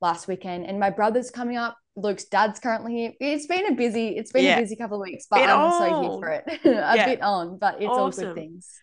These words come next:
Speaker 2: I love that.
Speaker 1: Yeah.
Speaker 2: Well, do you wanna kick into the episode with kinda telling us where you're at in terms of your fitness right now and what's working for you? Um, obviously you're in
Speaker 1: Yep.
Speaker 2: a build phase, so do you wanna talk about that?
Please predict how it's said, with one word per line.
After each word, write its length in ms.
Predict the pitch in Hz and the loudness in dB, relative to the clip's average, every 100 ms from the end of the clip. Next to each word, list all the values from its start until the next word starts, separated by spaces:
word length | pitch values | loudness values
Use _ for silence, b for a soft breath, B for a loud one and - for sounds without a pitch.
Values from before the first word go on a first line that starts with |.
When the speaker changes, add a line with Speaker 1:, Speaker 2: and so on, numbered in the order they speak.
| b | b
Speaker 2:
I 140 | 214 | 4
love 240 | 214 208 214 | 4 2 4
that. 220 | 175 - - | 2 2 -6
Speaker 1:
Yeah. 160 | 254 | 0
Speaker 2:
Well, 320 | 196 233 - 285 | 6 8 6 -2
do 180 | 262 | -2
you 80 | 285 | -2
wanna 180 | 262 285 | 0 -4
kick 200 | - 311 | -6 -6
into 180 | 330 294 | -6 -6
the 160 | 254 - | -4 -2
episode 360 | 247 247 220 | -4 -4 -2
with 120 | 208 202 | -2 -2
kinda 200 | 202 196 | -2 -2
telling 360 | 208 180 185 | -4 -2 -2
us 120 | 185 | -6
where 220 | 220 190 175 | -2 0 0
you're 280 | 175 175 - | 0 -2 0
at 360 | 165 - - - b b b | 0 0 -6 -20 b b b
in 180 | 185 180 | -6 -4
terms 340 | 180 165 170 | -2 -2 -2
of 220 | - 170 170 | -2 -4 2
your 360 | 165 156 156 | 4 4 0
fitness 560 | - - 175 170 170 - | -2 -2 0 0 -2 0
right 220 | 156 156 | 0 2
now 220 | 165 151 | 0 -2
and 180 | 151 156 | -4 -4
what's 240 | 160 156 | -6 -6
working 400 | - 165 - 160 | -4 -4 -4 -8
for 340 | 175 - - 165 | -10 -6 2 4
you? 300 | 196 247 349 B B B - | 6 6 4 B B B 2
Um, 180 | 190 175 | 4 4
obviously 380 | 165 156 175 | 0 0 0
you're 180 | 160 156 | 2 2
in 80 | 156 | 2
Speaker 1:
Yep. 80 | 151 | 0
Speaker 2:
a 40 | |
build 260 | 156 156 147 | 2 2 0
phase, 420 | - 147 214 240 | -2 0 0 -4
so 100 | 175 | -6
do 100 | 165 | -6
you 40 | |
wanna 240 | 165 160 156 | -6 -6 -8
talk 280 | - 160 160 | -8 -8 -6
about 200 | 160 - | -8 0
that? 220 | 180 294 | 0 0